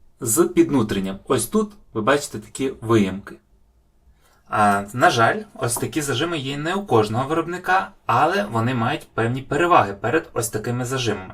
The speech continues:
І от якраз про ці переваги ми сьогодні будемо розмовляти. Всі оці інструменти для заточування ножів, тобто ось цей, ось ці губки або зажими, вони від виробника Косім.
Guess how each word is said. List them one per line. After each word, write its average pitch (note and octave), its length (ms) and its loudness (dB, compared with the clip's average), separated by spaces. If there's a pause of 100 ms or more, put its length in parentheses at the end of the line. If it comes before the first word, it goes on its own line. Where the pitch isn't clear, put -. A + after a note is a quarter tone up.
(160)
І B2+ 60 -6
от A2+ 140 -2
якраз A2+ 240 -2
про G#2+ 220 2
ці A2 200 -6
переваги B2+ 500 0 (360)
ми A2 140 0
сьогодні A2 400 -2
будемо A#2 480 -2 (160)
розмовляти. A2 760 -2 (320)
Всі - 300 2
оці A2 260 0
інструменти G3+ 560 0
для F3 140 -2
заточування E3 580 -4
ножів, C#3+ 320 -6
тобто - 340 -10
ось - 200 -8
цей, F#3 340 -6 (200)
ось - 220 -10
ці D#3 160 -4
губки B2+ 500 -4 (480)
або F#2+ 220 -4
зажими, D3+ 480 -4 (260)
вони G3 240 2
від E3 240 -4
виробника G#2+ 420 0
Косім. - 420 -6